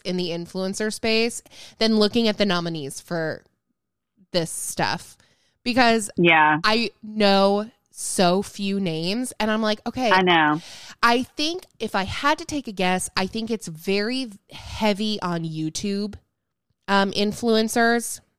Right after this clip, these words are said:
Speaker 2: Yeah.
Speaker 1: the nominees, because I probably know more than you just based on the amount of time I spend on TikTok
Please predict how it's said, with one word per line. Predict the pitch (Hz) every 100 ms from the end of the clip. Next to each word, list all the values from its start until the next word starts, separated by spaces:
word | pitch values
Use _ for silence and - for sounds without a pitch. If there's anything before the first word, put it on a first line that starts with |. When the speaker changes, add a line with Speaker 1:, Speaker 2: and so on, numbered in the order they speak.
| _ _
Speaker 2:
Yeah. | 170 151
Speaker 1:
the | 156
nominees, | 214 208 208 214 214 220 214 - - - - _
because | 220 220 208 185 - 180 _ _ _ _ - -
I | 233 269 294 294 302 302 -
probably | - - 233 247 233 240 220
know | 208 196 202
more | 190 196 190
than | 185 180
you | 175 180 185 196 202 208
just | 190 190 -
based | 190 180 -
on | 170 165 170
the | 165
amount | 170 175 175
of | 175
time | 185 170
I | 165
spend | - 170 165
on | 131
TikTok | - 160 233 240 262 -